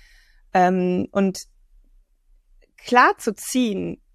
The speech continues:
wie sehr wir Frauen an dieser Mutterrolle gemessen werden, an diesem Ideal gemessen werden, da, da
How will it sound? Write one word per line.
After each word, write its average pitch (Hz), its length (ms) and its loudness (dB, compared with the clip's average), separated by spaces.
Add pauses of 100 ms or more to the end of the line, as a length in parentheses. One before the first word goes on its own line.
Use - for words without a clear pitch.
(220)
wie 220 180 -2
sehr 247 540 4
wir 269 220 2
Frauen 214 580 0
an 196 160 -4
dieser 208 460 2 (1200)
Mutterrolle 233 680 2
gemessen 220 540 0
werden, 175 260 2
an 180 100 0
diesem 185 220 -6
Ideal 202 520 2
gemessen 226 520 0
werden, 160 480 -2 (400)
da, - 360 -4
da 208 140 2